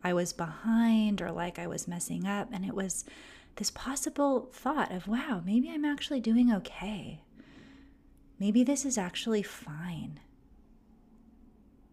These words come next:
Maybe it just feels weird 'cause it looks different."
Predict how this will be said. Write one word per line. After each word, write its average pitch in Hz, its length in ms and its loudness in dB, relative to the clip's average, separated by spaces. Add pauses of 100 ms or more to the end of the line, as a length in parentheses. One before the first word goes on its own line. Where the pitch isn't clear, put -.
(240)
Maybe 220 200 4
it 254 100 2
just 247 240 2
feels 190 400 -2
weird 233 640 2
'cause 196 180 -10
it 196 80 -4
looks 175 320 -6
different." - 540 -12